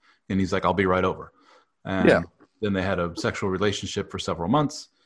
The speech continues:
Speaker 1: And then it, it fizzled out. It, it was done, which they normally are pretty quickly, these affairs.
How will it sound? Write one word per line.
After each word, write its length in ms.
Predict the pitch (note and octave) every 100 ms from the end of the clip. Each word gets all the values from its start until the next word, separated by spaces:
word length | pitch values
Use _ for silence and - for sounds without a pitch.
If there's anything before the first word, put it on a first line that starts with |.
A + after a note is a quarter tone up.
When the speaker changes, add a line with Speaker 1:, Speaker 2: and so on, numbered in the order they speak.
| _ - -
Speaker 1:
And 280 | - F#2 F#2
then 240 | G2+ G2+ F#2+
it, 180 | - -
it 220 | F2+ -
fizzled 380 | - A2 G#2+ A2+
out. 280 | A#2+ A2+
It, 200 | G#2+ F2+ - G2 F#2+ - _ _
it 160 | G2+ E2 D2
was 160 | F#2+
done, 280 | F#2 A2+ A#2+
which 180 | G2 -
they 120 | F2+
normally 280 | F#2 F#2 F2+
are 120 | F#2+
pretty 220 | G#2 G#2 E2
quickly, 400 | - C#3 C3 B2+
these 180 | B2+
affairs. 480 | G#2+ A#2+ A#2 A#2 A2+